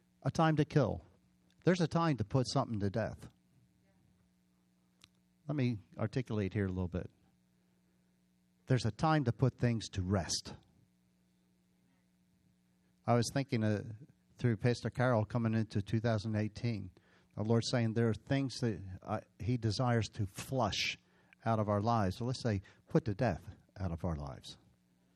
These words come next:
There's things in our lives need to get killed. Well, hallelujah. Thank you for your response. Amen. Yes, hallelujah. There's things in my life that gotta die, <laughs> hallelujah,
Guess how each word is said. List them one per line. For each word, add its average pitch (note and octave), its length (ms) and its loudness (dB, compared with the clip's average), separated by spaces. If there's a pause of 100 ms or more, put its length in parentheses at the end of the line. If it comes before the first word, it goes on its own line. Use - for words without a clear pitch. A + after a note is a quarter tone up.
(480)
There's A#2+ 100 -2
things D3 220 0
in C3+ 60 0
our C3 120 4
lives A#2+ 280 4
need A2+ 200 0
to A2 60 -8
get G#2+ 180 0
killed. - 320 -6 (1900)
Well, E3+ 200 0
hallelujah. G2+ 520 2
Thank G#2 240 0
you A2 60 0
for A#2+ 120 -2
your C3+ 100 4
response. B2+ 560 -2 (680)
Amen. D#3 440 6 (680)
Yes, B3+ 600 8
hallelujah. G3 840 10 (220)
There's G3 240 2
things C4 280 6
in G#3 80 8
my F3+ 160 10
life G#3+ 360 6
that C3+ 300 4
gotta F3+ 380 6
die, D#3 840 10
<laughs> - 20 -8
hallelujah, C3+ 840 2